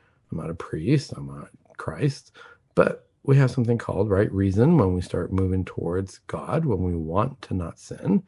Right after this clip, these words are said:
Even if we want to not sin, we, our, our mind starts to rationalize again, because now I have to define sin, right? Now I have to ask myself, well, what is sinful or not? If I tell myself I wanna get closer to God,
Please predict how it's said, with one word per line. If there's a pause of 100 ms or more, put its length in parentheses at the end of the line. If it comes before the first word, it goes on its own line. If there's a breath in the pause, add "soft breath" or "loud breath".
(320 loud breath)
Even
if
we
want
to
not
sin,
we,
our,
our
mind
starts
to (520 soft breath)
rationalize
again, (480 soft breath)
because
now
I
have
to
define
sin, (420)
right?
Now
I
have
to
ask
myself,
well,
what
is
sinful
or
not? (300 soft breath)
If
I
tell
myself
I
wanna
get
closer
to
God,